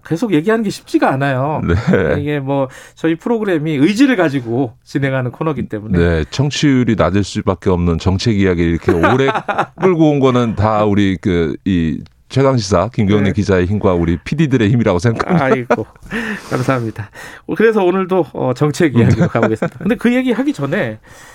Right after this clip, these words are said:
Speaker 1: 어, 이건 좀 의견이
Speaker 2: 네.
Speaker 1: 궁금하더라고요, 저는. 지금 해저터널 얘기 나왔어요.
Speaker 2: 네, 네, 네.
Speaker 1: 부산하고 이제 일본하고 있는다는 건데,
Speaker 2: 네, 네.
Speaker 1: 물론 검토를 해보자는 차원이다라고
Speaker 2: 네, 네, 네.
Speaker 1: 하는데 이게 예전에 뭐 김대중 대통령, 노무현 대통령도 얘기한
Speaker 2: 네,
Speaker 1: 거 아니냐?
Speaker 2: 네, 네.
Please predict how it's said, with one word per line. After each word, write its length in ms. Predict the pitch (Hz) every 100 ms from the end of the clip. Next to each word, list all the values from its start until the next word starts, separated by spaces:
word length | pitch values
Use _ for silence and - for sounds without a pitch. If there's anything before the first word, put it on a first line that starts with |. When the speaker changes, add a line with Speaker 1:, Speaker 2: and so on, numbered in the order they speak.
| - - -
Speaker 1:
어, 100 | -
이건 320 | 170 277 285
좀 220 | 262 226 180
의견이 360 | 156 214 196
Speaker 2:
네. 20 | -
Speaker 1:
궁금하더라고요, 720 | - 180 170 120 107 95 98
저는. 280 | 104 120 160
지금 260 | 160 156
해저터널 640 | 127 - 277 381 - 320 143
얘기 140 | 120
나왔어요. 720 | 110 98 - 101 107 180 151 85
Speaker 2:
네, 220 | 80 73
네, 140 | 71
네. 60 | 69
Speaker 1:
부산하고 800 | 131 156 143 139 127 123 117 110
이제 180 | 107 107
일본하고 400 | 120 135 143 113
있는다는 480 | 104 147 147 117 101
건데, 480 | 95 92 85 73 71
Speaker 2:
네, 80 | 82
네. 80 | 67 65 - - _ _ _ _
Speaker 1:
물론 240 | - 208 240
검토를 540 | - 170 - 339 247
해보자는 460 | 247 302 247 202 190
차원이다라고 580 | - 226 - 180 135 143
Speaker 2:
네, 60 |
네, 0 |
네. 40 | 190
Speaker 1:
하는데 180 | 208 151
이게 300 | 165 262 147
예전에 280 | 139 196 170
뭐 260 | 127 117
김대중 420 | - 127 143 135
대통령, 500 | 123 117 - 117 117
노무현 240 | 110 123 131
대통령도 500 | 117 - 120 113 104
얘기한 300 | 107 113 165
Speaker 2:
네, 20 |
Speaker 1:
거 100 | -
아니냐? 260 | 82 80 -
Speaker 2:
네, 60 |
네. 140 | 90